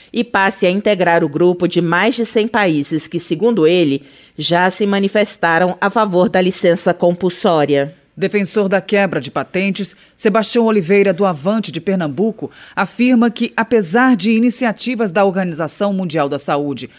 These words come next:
Speaker 2: para facilitar a distribuição de vacinas em vários países, a previsão é que cerca de oitenta por cento da população das nações mais pobres não seja imunizada em dois mil e vinte e um.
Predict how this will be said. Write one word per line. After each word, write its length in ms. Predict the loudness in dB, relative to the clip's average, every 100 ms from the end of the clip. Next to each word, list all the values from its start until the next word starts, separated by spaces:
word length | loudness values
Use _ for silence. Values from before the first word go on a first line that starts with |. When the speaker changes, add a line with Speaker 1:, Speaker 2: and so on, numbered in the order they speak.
| _ -4
Speaker 2:
para 160 | -4
facilitar 720 | -2 -4 -2 -4 -2 0 2 2
a 60 |
distribuição 640 | -2 -6 -4 -4 -2 -4 -6
de 80 | -4
vacinas 560 | -4 -4 -6 -6 -8 _ _ -6
em 160 | -6
vários 520 | -4 0 0 2 -2
países, 580 | -4 -4 -2 -4 -6 -10 -14 -12 -4
a 80 | 0
previsão 420 | 0 0 0 0
é 80 | -2
que 140 | -4
cerca 320 | -2 -2 -2
de 100 | 0
oitenta 520 | 0 0 -2 -2 -2
por 180 | -4 -4
cento 260 | -4 -6 -4
da 120 | -4
população 680 | -4 -2 -2 -2 -2 -4 -4 -8 -6
das 240 | 0 0
nações 500 | 0 -4 -4 -4 -4
mais 380 | -2 -2 -2 -4
pobres 560 | -2 2 2 2 -2 -4 -16 -4
não 320 | 2 4 2
seja 420 | 0 0 2 2 0
imunizada 600 | 0 -2 -2 -2 -2 -2
em 80 | -2
dois 220 | -2 -2
mil 180 | -4 -4
e 40 |
vinte 300 | -4 -6 -4
e 40 |
um. 180 | -4 -6